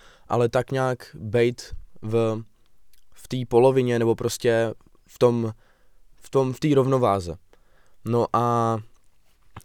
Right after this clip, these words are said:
u jídla to mám tak, že si nezakazuju žádný sladkosti nebo takhle, prostě jim, jim zdraví i nezdraví věci. Ehm, není to tak, že bych jedl jenom zdravě, protože to je prostě extrém,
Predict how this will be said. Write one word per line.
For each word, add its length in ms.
u 100
jídla 260
to 100
mám 200
tak, 360
že 320
si 160
nezakazuju 540
žádný 300
sladkosti 520
nebo 180
takhle, 380
prostě 400
jim, 460
jim 360
zdraví 680
i 100
nezdraví 540
věci. 460
Ehm, 460
není 260
to 100
tak, 200
že 140
bych 220
jedl 200
jenom 280
zdravě, 480
protože 480
to 140
je 260
prostě 360
extrém, 600